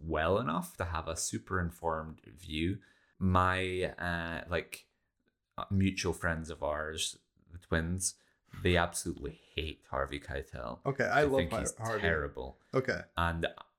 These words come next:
Speaker 1: I can kinda see what they mean. Like, Harvey Keitel sometimes seems like he's horrendously miscast.
Speaker 2: Yes.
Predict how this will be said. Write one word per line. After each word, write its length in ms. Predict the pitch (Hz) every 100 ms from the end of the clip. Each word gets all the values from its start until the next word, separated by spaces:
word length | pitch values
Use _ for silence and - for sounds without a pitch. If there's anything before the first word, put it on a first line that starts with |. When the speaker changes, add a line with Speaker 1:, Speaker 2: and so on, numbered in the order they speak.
| _ _ -
Speaker 1:
I 140 | 98
can 180 | 98 104
kinda 300 | 101 113 113
see 220 | 104 - 98
what 100 | -
they 120 | 85
mean. 200 | 82 78
Like, 200 | 78 -
Harvey 260 | 98 98 101
Keitel 420 | 98 90 85 82
sometimes 540 | - 82 85 80 78
seems 340 | - 80 80 80
like 140 | -
he's 180 | 78 -
horrendously 520 | 76 78 78 78 78
miscast. 680 | 76 76 - 80 87 - -
Speaker 2:
Yes. 420 | - 131 - -